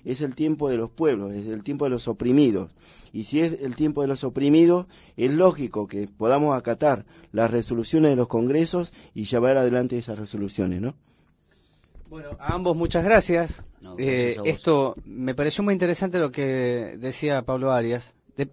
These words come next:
Speaker 2: depende de los enfoques. Uno puede mirar la asignación familiar, que no es universal, y lo podemos discutir largo y tendido esto,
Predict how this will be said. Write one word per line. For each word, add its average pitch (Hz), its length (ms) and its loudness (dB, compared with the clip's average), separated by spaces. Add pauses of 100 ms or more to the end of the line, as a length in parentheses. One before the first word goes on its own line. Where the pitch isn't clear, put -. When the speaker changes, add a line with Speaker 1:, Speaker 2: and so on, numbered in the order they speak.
Speaker 2:
depende 160 360 -2
de 175 40 2
los 117 120 -2
enfoques. 123 640 -8 (1080)
Uno 185 260 2
puede 190 240 4
mirar 180 280 2
la 180 60 2
asignación 170 760 0 (220)
familiar, 123 640 2 (460)
que 110 140 -6
no 131 120 4
es 147 140 0
universal, 110 600 -6
y 104 120 -10
lo 98 100 -8
podemos 120 260 -2
discutir 110 420 -8
largo 123 300 2
y 104 40 -6
tendido 110 400 -6
esto, 113 280 -12